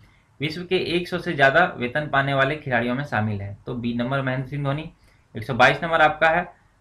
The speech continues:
फुलडुंगरी निम्नलिखित में किस शहर के निकट स्थित है? तो ये आपका घाटशिला सही आंसर है, सी नंबर। बिरसा के नेतृत्व में उलगुलान का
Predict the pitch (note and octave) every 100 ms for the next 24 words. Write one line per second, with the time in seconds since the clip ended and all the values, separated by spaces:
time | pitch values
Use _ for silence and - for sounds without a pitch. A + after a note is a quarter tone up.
0 | _ - C#3+ C#3 D3 E3+ E3 D3 C#3+ D#3
1 | E3 - D3+ - C#3+ C#3+ D#3 D3 D3+ D3+
2 | D3 D#3+ D#3+ E3 - A#2 A#2 - C#3 A2
3 | A#2+ - C3+ C#3 C#3 C3+ C#3 C#3 C#3+ C#3+
4 | - C#3 C#3 D3 D#3+ A2 A2+ B2+ - E3+
5 | F3 D3+ D3 D#3 D#3 E3 E3 - - B2
6 | B2+ C#3 D#3 D#3 D#3+